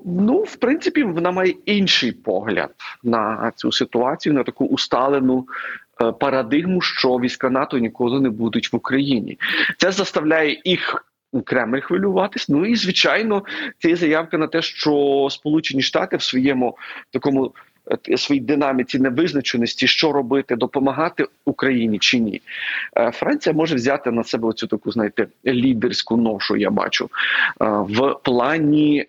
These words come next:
е, зрозумілості, що робити на європейському континенті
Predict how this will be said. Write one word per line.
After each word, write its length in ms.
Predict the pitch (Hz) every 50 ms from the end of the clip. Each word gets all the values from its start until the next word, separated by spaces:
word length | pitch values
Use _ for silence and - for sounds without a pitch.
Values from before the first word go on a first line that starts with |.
| -
е, 340 | 127 127 123 123 123 123 123 131
зрозумілості, 1400 | 123 - 165 165 170 147 - - 170 156 147 151 175 180 147 123 147 151 - - - - - 160 196 233 302 - _ _ _ _ _ _ _ _ _ -
що 340 | - - - - 165 156 160
робити 460 | 156 143 135 113 127 160 156 - -
на 100 | 127 123
європейському 800 | 123 117 123 117 123 123 123 147 135 131 131 - - 120 113 110
континенті 920 | 104 - 117 113 107 - 123 117 120 123 135 147 170 170 - 196 208 208